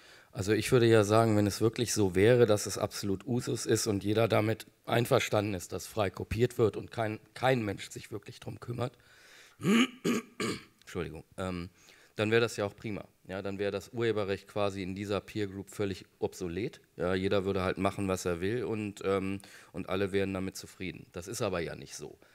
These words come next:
Ja, solange es eben um eigene Materialien geht, die man selbst gemacht hat, und den Austausch in einer gewissen Peer Group, mag das so sein, aber sobald es um kommerzielle Inhalte dann geht, die da Einfluss nehmen, die da reinkommen, die dann weiterverarbeitet werden,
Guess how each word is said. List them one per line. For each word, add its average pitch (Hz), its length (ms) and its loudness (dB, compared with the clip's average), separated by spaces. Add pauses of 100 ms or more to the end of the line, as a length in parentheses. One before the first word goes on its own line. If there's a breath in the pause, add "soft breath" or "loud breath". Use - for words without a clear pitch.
(260 soft breath)
Ja, 92 160 -6
solange 98 340 -2
es 98 160 -6
eben 98 260 -6
um 92 140 -4
eigene 107 320 2
Materialien 104 800 2
geht, 104 260 -4
die 98 60 -10
man 92 180 -4
selbst 95 360 -2
gemacht 101 400 -4
hat, 110 160 -4 (800)
und - 100 -10
den 101 140 -2
Austausch 98 640 0
in 92 120 -6
einer 92 280 -2
gewissen 90 340 -6
Peer 113 240 -2
Group, 110 340 -6 (320 loud breath)
mag 98 260 -2
das 98 180 -2
so 90 180 -6
sein, 98 380 -4
aber 95 240 0
sobald 92 400 -2
es 104 160 -6
um 92 180 -6
kommerzielle 92 540 -4
Inhalte 110 480 -4
dann 104 240 -4
geht, 104 320 -6
die 98 100 -8
da 90 200 0
Einfluss 110 540 -6
nehmen, 113 380 -4
die 101 120 -10
da 90 160 -2
reinkommen, 101 720 -4
die 95 100 -10
dann 90 200 -4
weiterverarbeitet 98 920 -2
werden, 95 400 0